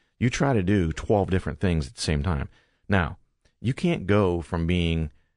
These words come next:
uh, Carl Couch Potato to doing twelve healthy things all at once. And it, you can, but you'll fail. And so,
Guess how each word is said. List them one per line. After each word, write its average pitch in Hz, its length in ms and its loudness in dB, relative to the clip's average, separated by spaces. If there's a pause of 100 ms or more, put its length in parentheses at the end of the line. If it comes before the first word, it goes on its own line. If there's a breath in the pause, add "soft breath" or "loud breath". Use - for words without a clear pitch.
(220)
uh, 80 460 0 (240)
Carl 101 340 2
Couch 101 360 -4
Potato 73 640 -2 (400)
to 110 120 -2
doing 95 360 2
twelve 92 540 0
healthy 87 340 -2
things 71 420 -4 (100)
all 76 200 0
at 58 80 -4
once. 65 420 -8 (160)
And 85 260 0
it, - 200 -6
you 90 160 -4
can, 80 440 -2
but 78 120 -4
you'll 76 120 -2
fail. 71 400 -4 (560)
And 95 160 2
so, 98 480 2